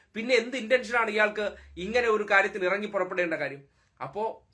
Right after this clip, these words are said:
സ്വാഭാവികമായിട്ടും ഇവരൊക്കെ പലരുടെയും ചട്ടുകമായിട്ട് പുറത്തു വരികയാണ്. അപ്പോ ഇവർ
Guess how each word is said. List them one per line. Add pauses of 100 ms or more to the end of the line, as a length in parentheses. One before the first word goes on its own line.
(100)
സ്വാഭാവികമായിട്ടും (420)
ഇവരൊക്കെ (200)
പലരുടെയും
ചട്ടുകമായിട്ട്
പുറത്തു
വരികയാണ്. (180)
അപ്പോ
ഇവർ